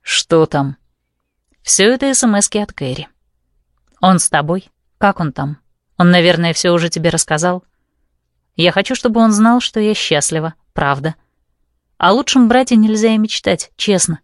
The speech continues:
Он мой мир. Скажи ему это, ладно? «Эллисон, ты где? Пожалуйста, ответь. Я волнуюсь. Я не хочу, чтобы Эсбин снова стал винить себя. То, что случилось, всегда будет частью моей жизни, но не главной.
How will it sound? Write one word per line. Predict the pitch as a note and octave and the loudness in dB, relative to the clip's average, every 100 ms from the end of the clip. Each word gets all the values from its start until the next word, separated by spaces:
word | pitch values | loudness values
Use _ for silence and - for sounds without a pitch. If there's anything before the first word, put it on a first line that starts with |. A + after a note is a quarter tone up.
| _ _ _ - | _ _ _ 2
Он | G3+ G#3+ - - | 2 2 -4 -4
мой | F3 E3+ | -2 0
мир. | E3 D3+ - _ _ _ | 0 -2 -6 _ _ _
Скажи | - - D#3 F3 | -6 -2 0 2
ему | D#3+ D3+ | 0 0
это, | D3 D3+ | -2 0
ладно? | E3+ A3+ G3 - _ _ _ _ _ _ _ _ - | 0 2 0 -6 _ _ _ _ _ _ _ _ 0
«Эллисон, | F3 F#3+ - F#3+ F3+ - | 2 2 0 0 -2 -2
ты | G3+ | -2
где? | F#3 F3 - _ _ _ | 0 0 -2 _ _ _
Пожалуйста, | E3+ D#3 D#3 D3 - F3+ | -2 0 0 -2 -4 -4
ответь. | G3 D#3 D3 - _ _ - | -2 -4 -4 -10 _ _ -2
Я | D#3 D#3 | 0 2
волнуюсь. | G#3 G3+ F#3 E3+ - - _ _ _ _ _ - | 2 2 0 0 -4 -10 _ _ _ _ _ -2
Я | F3+ F#3+ | 0 0
не | G#3+ | 0
хочу, | A#3+ C4+ | -4 -4
чтобы | B3+ A#3+ A#3 A3+ | -2 2 4 4
Эсбин | A#3 A3 | 4 2
снова | A3 G3 G3+ A3+ | 2 0 0 0
стал | - G3+ | 0 0
винить | G#3 G3+ G#3+ - | 2 2 2 0
себя. | A#3 F#3 D3+ - _ _ | 0 0 -2 -8 _ _
То, | - F3 | -2 0
что | - | 0
случилось, | E3 F3 - F#3+ G#3+ G#3 - - | -4 -4 -4 0 0 0 -4 -6
всегда | - E3 D#3+ F#3 | -4 -2 0 0
будет | G#3 G#3+ | 0 -2
частью | - G3 - G3 | -2 -2 0 0
моей | F#3 F#3+ G3 | 0 0 -2
жизни, | E3+ C#3 D3+ B2+ - | -2 -2 -2 -6 -4
но | D#3+ D#3+ | 0 2
не | F3 F#3+ | 2 2
главной. | F#3 F3+ E3 D#3 D3+ - | 2 2 2 -2 -6 -10